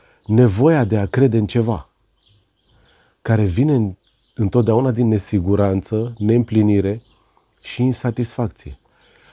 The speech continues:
Persoana egotică eu, tu, el, ea, noi, voi,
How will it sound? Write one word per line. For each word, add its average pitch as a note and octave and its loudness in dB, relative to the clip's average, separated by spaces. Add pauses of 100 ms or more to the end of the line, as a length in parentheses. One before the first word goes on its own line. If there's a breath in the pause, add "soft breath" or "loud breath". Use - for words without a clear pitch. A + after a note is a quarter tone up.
(300 soft breath)
Persoana C#3 0
egotică G2+ 0
eu, G2 -2 (420)
tu, A#2+ 4 (120)
el, A2 0
ea, F2+ -4
noi, F#2 -4
voi, E2+ -6